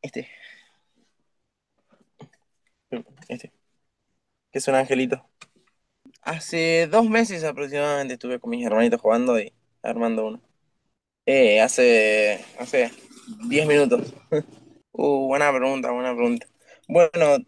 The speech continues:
hablando de artistas nacionales, en lo nacional, eh, bueno, me gustaría, no sé, la-, laburar con, con el Salas, Salas está cabrón,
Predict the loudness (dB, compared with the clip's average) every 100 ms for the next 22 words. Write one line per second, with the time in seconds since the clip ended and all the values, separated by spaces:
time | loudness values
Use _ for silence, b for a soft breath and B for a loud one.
0 | _ -2 0 2 0 -2 -4 -6 -16 -12
1 | -12 -8 -2 0 0 -2 -4 -8 -6 -6
2 | -4 -4 -6 _ b b b _ -10 -6
3 | -6 -2 -2 0 -2 -2 -2 2 4 4
4 | 2 0 -6 -8 -4 -4 -4 -6 -2 -4
5 | -4 -4 -4 -6 -12 -6 -6 -4 0 4
6 | 2 0 _ _ -6 -6 -4 0 0 0
7 | -4